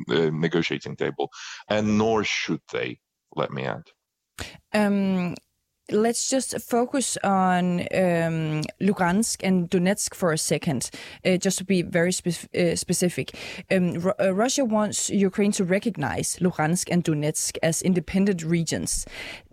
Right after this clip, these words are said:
Speaker 2: Do you think the Zelensky government is willing to do that?
Speaker 1: Uh, my very simple answer is no, and let me give you one main reason why I don't believe that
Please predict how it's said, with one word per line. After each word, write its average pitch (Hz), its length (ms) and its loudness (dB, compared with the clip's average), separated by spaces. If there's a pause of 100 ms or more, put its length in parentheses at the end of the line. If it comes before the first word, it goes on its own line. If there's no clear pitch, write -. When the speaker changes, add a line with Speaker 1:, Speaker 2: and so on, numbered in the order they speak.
(160)
Speaker 2:
Do 220 100 4
you 208 80 2
think 277 360 -2
the 208 220 2
Zelensky 202 540 2
government 185 440 2
is - 180 -2
willing 180 360 2
to 202 120 0
do 165 180 2
that? 196 220 0 (1300)
Speaker 1:
Uh, 104 300 0 (480)
my 98 600 2
very 87 340 0
simple 80 400 -2
answer 76 460 0
is 73 240 -2
no, 78 420 2
and 76 340 -2
let 78 220 -2
me 80 120 -8
give 76 220 -4
you 76 140 -4
one 76 340 -4
main 71 180 -8 (100)
reason 69 340 -8
why 71 320 0
I 71 320 0
don't 73 240 -4
believe 69 380 -2
that 65 240 -2